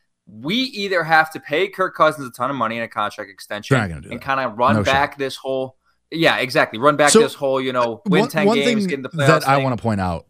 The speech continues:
Speaker 2: is, I don't know if you saw this, Kevin, and, and some of our viewers, listeners might not know this. The Vikings literally yesterday,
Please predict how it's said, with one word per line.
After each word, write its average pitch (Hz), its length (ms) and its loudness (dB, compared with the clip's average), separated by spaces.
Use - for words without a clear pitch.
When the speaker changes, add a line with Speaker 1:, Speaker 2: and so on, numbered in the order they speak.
Speaker 2:
is, 127 200 0
I 147 80 2
don't 190 80 0
know 190 120 2
if 147 120 -4
you 143 100 2
saw 123 200 0
this, 104 100 -4
Kevin, 110 240 0
and, 113 160 -2
and 120 160 0
some 143 140 0
of - 20 2
our 123 140 2
viewers, 113 520 0
listeners 110 340 -2
might 104 160 -2
not 104 140 0
know 104 140 0
this. 101 120 -4
The 147 80 4
Vikings 247 400 2
literally 220 320 4
yesterday, 135 640 -2